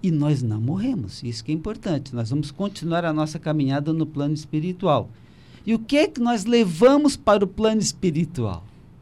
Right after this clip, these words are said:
Né? O que é que nós vamos levar? Então, nós nos preocupamos de forma excessiva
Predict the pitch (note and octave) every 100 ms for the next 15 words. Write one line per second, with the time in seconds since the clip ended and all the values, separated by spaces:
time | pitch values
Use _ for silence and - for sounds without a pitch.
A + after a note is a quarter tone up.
0 | - - - - G#2+ A#2 - - C4+ -
1 | A#3+ G#3+ D#3 G#3+ F3 E3 D#3+ G#2+ A2+ G#2
2 | - - - - - C3+ F#3+ G#3+ G3 F#3
3 | C#3 F3+ D#3 - - - - - - A#3
4 | B3+ A3+ A#2 A#3 A#3+ F#3+ C#3+ - G3+ G3+
5 | - A#3 - G3+ F3+ - F#3 A3 C4 A#3+
6 | C#4